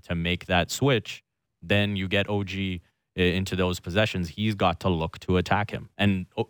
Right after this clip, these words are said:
to O G's credit, that last game where, you know, the Raptors had Poeltl, uh, the Bulls had Beverley,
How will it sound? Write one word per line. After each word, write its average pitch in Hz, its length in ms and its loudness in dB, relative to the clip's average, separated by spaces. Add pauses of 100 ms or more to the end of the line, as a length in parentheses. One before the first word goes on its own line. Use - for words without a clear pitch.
(100)
to 92 180 2
O 98 140 2
G's 98 200 -2
credit, 127 380 0 (300)
that 92 140 4
last 101 340 0
game 110 340 0 (100)
where, 87 360 0 (160)
you 92 80 -2
know, 82 80 -2
the 80 100 -6
Raptors 90 380 0
had 95 200 0
Poeltl, 92 440 0 (320)
uh, 80 180 2
the 78 100 -2
Bulls 95 340 0
had 92 220 0
Beverley, 90 580 -2